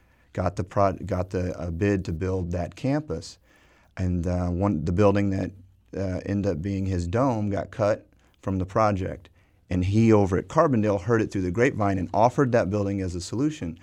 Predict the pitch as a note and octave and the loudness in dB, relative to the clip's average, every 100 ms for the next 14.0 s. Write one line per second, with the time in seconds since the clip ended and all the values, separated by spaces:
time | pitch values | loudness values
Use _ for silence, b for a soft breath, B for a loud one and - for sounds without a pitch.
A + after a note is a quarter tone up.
0 | b b b b b - A2 G2+ G2+ G2 | b b b b b -4 0 2 2 2
1 | G2 G#2 A#2 D3+ C#3+ A2+ - A#2+ G2+ G#2 | 2 4 6 6 8 6 4 -2 -2 -2
2 | G2+ G2 G2+ F3+ B2+ A2+ G#2 G#2+ F#2 G#2+ | -2 -4 0 0 0 -2 -2 -6 -4 0
3 | G#2 F2+ G2+ G2+ - A2 G2+ F2+ - F2 | 0 0 -2 -2 2 2 2 -2 -6 -6
4 | - A2+ G#2 G2+ F2 - - - F3 A#2+ | -2 0 2 0 -4 -8 -8 0 4 2
5 | - - G#2 G2 G2+ - G#2 F2 D#2 F#2+ | 0 -8 -4 -4 -4 -6 -2 -2 -2 -6
6 | - F#2 F2+ F2 b b b b F#2+ F#2+ | -8 -6 -4 -6 b b b b -6 -4
7 | F#2+ G2+ A2 A#2 - G#2 F2+ E2 F2 F2+ | -2 0 0 0 -2 -4 -2 -2 -4 0
8 | A2 B2 - A#2 G2 F#2 F#2+ F#2+ b b | -2 -2 -6 -4 -4 -4 -6 -8 b b
9 | b - F2+ D2+ G2+ B2+ C#3+ C#3 A2 G#2+ | b -6 -4 -2 4 6 8 6 2 -2
10 | G#2+ G2+ G2+ G2+ F#2+ - - - F#2+ F#2+ | 0 2 0 -2 -4 -10 -12 -6 -4 -4
11 | - G#2+ G2 G2+ F#2 F#2 F2+ F#2 F2+ F#2+ | -4 -4 -2 -2 0 0 -2 -4 -4 -4
12 | F2 - - _ _ _ F#2 F#2 F2 F2+ | -6 -8 -20 _ _ _ -4 -2 -2 -2
13 | F2 E2 A2 - F2+ E2 E2 - F#2 | -2 -2 -2 -4 -6 -4 -6 -4 -4